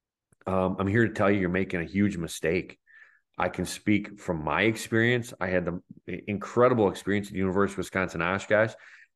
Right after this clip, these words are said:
and I am gonna give a huge shout out to my son Cameron and his teammates at Ripon. Um, you know, nine and one, small Division Three school,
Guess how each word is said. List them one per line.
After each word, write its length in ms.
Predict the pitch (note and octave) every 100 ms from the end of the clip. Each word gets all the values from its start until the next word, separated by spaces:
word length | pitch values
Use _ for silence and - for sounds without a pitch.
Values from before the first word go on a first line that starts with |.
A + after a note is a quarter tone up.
| -
and 140 | F2+ F#2+
I 160 | A#2
am 120 | E3
gonna 160 | A#2 F#2+
give 180 | F2+ F2
a 60 |
huge 320 | E2+ G2+ G2+ G2
shout 320 | - F2+ F2
out 280 | E2+ - -
to 60 |
my 160 | E2+ E2+
son 300 | - F2 E2
Cameron 480 | - A2 A2+ E2+ E2
and 100 | D#2+
his 220 | G2 F#2+
teammates 480 | - G#2 F#2+ F2+ -
at 80 | C#2+
Ripon. 480 | G#2 C3+ D2 D2 - _ - - - _ _
Um, 600 | F2+ F2+ E2+ D#2+ D#2+ - _
you 140 | F#2+
know, 220 | F2 D#2+ E2
nine 420 | F2+ F2+ G2+ A#2+
and 180 | A2 E2+
one, 400 | E2+ F2 F#2+ - _ -
small 1000 | - - - G2+ G2+ A#2 A#2 D#2+ D#2 - -
Division 480 | F#2+ G2 F2+ F2
Three 280 | D#2 D#2+ E2+
school, 580 | D#2+ - D#2+ D#2 E2